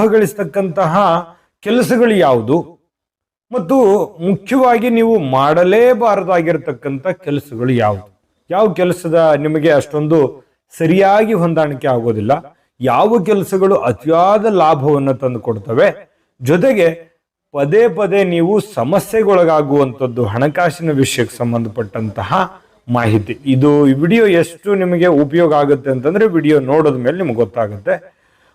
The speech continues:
ಮತ್ತೆ ಆ ಸಮಸ್ಯೆಗಳಿಗೆ ಪರಿಹಾರಗಳು ಸಿಗ್ತವೆ ಈ ವಿಡಿಯೋದಲ್ಲಿ.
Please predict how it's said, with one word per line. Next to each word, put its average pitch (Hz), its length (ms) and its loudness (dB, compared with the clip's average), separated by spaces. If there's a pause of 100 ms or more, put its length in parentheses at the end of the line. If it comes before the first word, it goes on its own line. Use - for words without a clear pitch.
ಮತ್ತೆ 214 340 0
ಆ 175 200 0
ಸಮಸ್ಯೆಗಳಿಗೆ 233 640 0
ಪರಿಹಾರಗಳು 170 680 0
ಸಿಗ್ತವೆ 104 580 -6
ಈ 113 160 2
ವಿಡಿಯೋದಲ್ಲಿ. 113 600 0